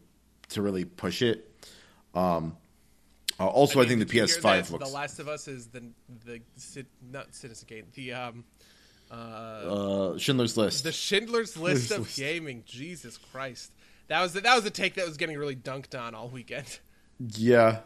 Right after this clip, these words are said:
Speaker 1: Um, uh, the, it, apparently it was the same guy that was like, you know, "What if, you know, what, what if this game had great combat? What if, you know, Dark Souls was approachable? All this, this is God of War."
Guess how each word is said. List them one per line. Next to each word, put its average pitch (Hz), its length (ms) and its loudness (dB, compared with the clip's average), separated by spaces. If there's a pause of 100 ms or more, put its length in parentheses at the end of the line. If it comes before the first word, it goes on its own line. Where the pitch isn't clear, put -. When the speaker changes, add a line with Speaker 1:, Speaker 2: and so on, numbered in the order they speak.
(220)
Speaker 1:
Um, 104 560 8 (840)
uh, 101 280 6
the, 123 140 6
it, 165 260 6 (140)
apparently 147 360 6
it 170 40 8
was 160 100 6
the 135 80 2
same 120 320 6
guy 98 420 6
that 90 200 2
was 101 220 -2
like, 85 320 -2
you 92 60 -2
know, 80 240 -2 (340)
"What 135 220 8
if, - 400 2 (460)
you 87 100 -4
know, 87 100 0
what, 120 400 4
what 127 180 8
if 107 220 4
this 123 220 4
game 82 420 -4
had 82 300 -2
great 98 220 -2
combat? 82 580 -2
What 120 200 2
if, - 300 -2 (140)
you 110 100 -2
know, 90 140 0
Dark 120 280 4
Souls 78 400 -2
was 82 160 -6
approachable? - 600 -6 (300)
All 113 260 4
this, 90 540 -2 (220)
this 107 200 0
is 82 220 -2
God 82 260 0
of 71 140 -10
War." 80 340 -2